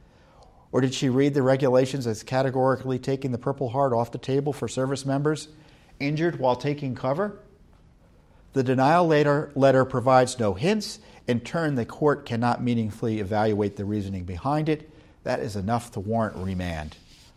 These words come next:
On remand, the Army, consuming it wishes to risk, stick with its determination, must explain why Berry is not entitled to a Purple Heart and do so with sufficient clarity that, quote, "a court can measure," quote, "the denial against the arbitrary or capricious standard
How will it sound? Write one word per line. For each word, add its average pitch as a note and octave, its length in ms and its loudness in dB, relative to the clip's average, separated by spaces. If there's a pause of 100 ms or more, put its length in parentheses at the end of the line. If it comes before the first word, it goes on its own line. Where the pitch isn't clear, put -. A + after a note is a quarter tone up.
(140)
On A2+ 180 2
remand, B2+ 480 2
the A2+ 80 0
Army, C3 380 4
consuming B2+ 580 -2
it A#2+ 160 2
wishes B2 440 -4
to C3 100 -2
risk, C3 560 -4
stick F3 260 -4
with D3 140 -6
its C3 140 -10
determination, C3+ 840 0 (300)
must C3 180 -2
explain C3+ 420 0
why A#2+ 120 4
Berry A#2 380 4
is G#2+ 120 -4
not A2 200 -2
entitled G#2+ 460 -2
to G#2 120 -4
a G2 40 -4
Purple A2 340 -4
Heart G2 360 -2 (240)
and A2+ 160 -2
do C3+ 140 2
so C3+ 220 0
with A2 160 -2
sufficient C#3+ 500 -6
clarity A2 460 0
that, G2+ 180 -4
quote, A#2 340 -2 (280)
"a - 80 -12
court - 340 -4
can G#2 240 -6
measure," B2 300 -2
quote, G#2 440 -6 (480)
"the F#2+ 140 -6
denial G#2 640 -2
against G#2 400 -6
the - 80 -12
arbitrary A2 500 -4
or F#2+ 60 -4
capricious A2 520 -8
standard F#2+ 480 -6